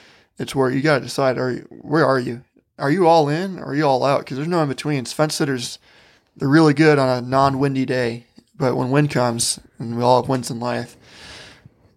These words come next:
And this, to me, this is when my storm was coming, was, am I all in or not? I'm leaning towards being all in, but time for choosing. And I was, and I chose to, to be all in with this.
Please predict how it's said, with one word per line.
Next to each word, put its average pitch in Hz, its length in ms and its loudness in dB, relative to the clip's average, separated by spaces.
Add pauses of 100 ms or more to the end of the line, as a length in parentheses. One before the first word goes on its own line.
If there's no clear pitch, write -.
(120)
And 143 160 2
this, 185 220 0
to - 120 -4
me, 175 180 0
this 135 200 0
is 135 80 0
when 135 100 -2
my 135 160 4
storm 127 300 -4
was 120 140 -8
coming, 117 360 -6
was, 120 400 -6 (640)
am 123 120 -6
I 139 80 2
all 147 240 6
in 143 80 2
or 127 80 0
not? 127 240 2
I'm 143 160 4
leaning 196 260 2
towards 143 300 2
being 127 240 -2
all 120 220 -2
in, 123 240 -10
but 123 420 -4 (480)
time 139 220 2
for 131 100 -6
choosing. 120 420 2 (2250)
And 127 160 0
I 135 120 6
was, 147 500 2
and 139 120 2
I 135 120 4
chose 131 420 2
to, 131 160 -2
to - 340 -14
be 127 160 0
all 123 220 2
in 143 100 -6
with 117 140 -10
this. - 400 -8